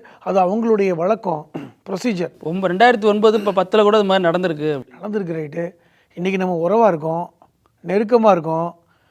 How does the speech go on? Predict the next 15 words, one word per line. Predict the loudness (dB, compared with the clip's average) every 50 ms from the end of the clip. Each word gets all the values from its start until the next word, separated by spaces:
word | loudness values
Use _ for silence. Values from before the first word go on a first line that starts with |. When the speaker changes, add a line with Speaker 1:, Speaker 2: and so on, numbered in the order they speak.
| _ _ _ _ _ _ _ _ -4
Speaker 1:
ஆ, | 0 2 2 4 2 2 0 -2 -4 -6 -10 -14 _ _ _ _ _ _ _ _ _ _ _ _
கையை | _ -2 0 2 4 6
விலங்க | 6 6 8 8
போட்டு | 6 6 6 4 2 2 -2
கொண்டு | -2 -2 2 4 6 6
வரீங்க, | 6 4 4 0
ரைட்டு. | 0 -2 -2 -6 -8 -8 -10 -14
அது | -12 -8 -6
என்ன | -6 -6
கால் | -6 -4 0 6 8 8 8 8
விலங்க | 6 4 6 6 4
போட்டு | 4 4 0 0 0
என்ன | -2 -4 -4
வி-, | -4 -4 -6 -6 -4
விமானத்துல | -4 0 2 2 2 2 2 2 4 6 8 8 6 6 2